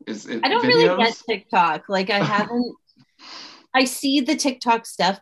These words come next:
Speaker 2: but I haven't joined TikTok. Like, I stick to Facebook, which apparently is for old people. That's
Speaker 1: Yeah.
Speaker 2: what young people say. And I really like Instagram, um, just 'cause it's a little, I feel like it's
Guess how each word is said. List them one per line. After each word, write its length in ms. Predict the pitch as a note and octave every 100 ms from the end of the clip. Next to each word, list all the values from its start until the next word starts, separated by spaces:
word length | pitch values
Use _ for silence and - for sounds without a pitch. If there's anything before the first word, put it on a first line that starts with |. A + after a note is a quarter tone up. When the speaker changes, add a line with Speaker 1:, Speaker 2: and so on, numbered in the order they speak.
| -
Speaker 2:
but 100 | F#3+
I 40 |
haven't 500 | F3+ F3+ F#3 G3+ - _ _ -
joined 360 | E3 F3 G#3 G#3
TikTok. 560 | A#3 - A#3+ C4 C4
Like, 160 | G#3+ F#3+
I 60 |
stick 300 | F3+ - F#3+ -
to 440 | F#3 F3 D#3+ -
Facebook, 520 | - F3 E3+ - E3+
which 180 | - F3
apparently 520 | E3+ - E3+ D#3 E3+
is 140 | E3 D#3
for 140 | D3+ B2+
old 340 | D#3+ E3+ E3 -
people. 460 | E3 - D3+ G3 - - -
That's 180 | B3 F3+
Speaker 1:
Yeah. 120 | F#3+
Speaker 2:
what 120 | - -
young 200 | E3 E3
people 260 | - E3+ E3
say. 460 | - D3+ D#3 F#3+ - - - _ -
And 460 | E3 E3 D#3+ D#3+ -
I 80 | F3+
really 340 | E3+ F3+ F3+
like 200 | E3 E3+
Instagram, 920 | E3+ D#3+ - D#3 D#3+ C#3+ D3+ D#3+ F3+ - -
um, 680 | D#3+ D#3+ D#3+ D#3 D#3 D#3+ - _
just 180 | G3+ -
'cause 160 | A3+ F#3
it's 120 | F3+
a 60 | F3+
little, 480 | E3+ E3 D#3+ D#3 -
I 120 | E3
feel 180 | E3 F#3
like 160 | E3+ D#3+
it's 300 | D#3 -